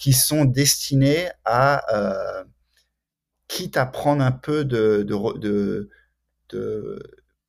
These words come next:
de retard sur nos développements produits, de vraiment aider l'utilisateur. Alors, ça veut dire, euh, je disais beaucoup de, de rencontres déjà avec nos utilisateurs en ligne. Euh, on a un, tout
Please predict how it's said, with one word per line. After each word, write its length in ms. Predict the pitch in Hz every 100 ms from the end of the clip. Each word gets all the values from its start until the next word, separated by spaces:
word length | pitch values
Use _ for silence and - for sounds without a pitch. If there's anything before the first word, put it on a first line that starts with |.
| _ _ _ _ _
de 100 | 113
retard 600 | 110 113 110 131 147 -
sur 260 | - 131 127
nos 140 | 117
développements 440 | 107 107 110 110 107
produits, 440 | - 107 117 151
de 80 | 123
vraiment 480 | 131 104 120 139 139
aider 180 | 120
l'utilisateur. 840 | 120 120 110 104 98 104 120 139 95 - - _ _
Alors, 220 | - 101 -
ça 160 | 107
veut 140 | 104 107
dire, 420 | 107 123 139 120
euh, 560 | 101 98 98 95 98 - _ _ _ _
je 120 | -
disais 160 | 107 107
beaucoup 380 | 104 117 - 135
de, 240 | 117 110
de 100 | 107
rencontres 580 | 101 123 - 131 139 -
déjà 200 | 107 110
avec 160 | 113 113
nos 60 |
utilisateurs 640 | 104 107 104 101 117 135 104
en 80 |
ligne. 320 | 101 117 143 151 _ _ _ _
Euh, 300 | 101 101 101 98
on 140 | 107
a 400 | 101 104 110 107
un, 60 | 98
tout 160 | -